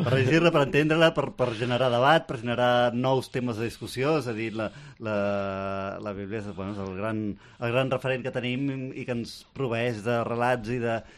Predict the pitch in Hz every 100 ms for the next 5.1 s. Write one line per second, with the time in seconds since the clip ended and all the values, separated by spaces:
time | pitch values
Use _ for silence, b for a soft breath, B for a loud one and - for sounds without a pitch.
0 | b - 127 120 123 113 123 135 - 127
1 | 113 107 104 104 110 98 110 113 - -
2 | - 127 143 - 143 147 127 117 107 101
3 | 85 85 113 110 104 95 92 90 95 127
4 | 113 104 92 113 107 95 104 98 98 107
5 | 120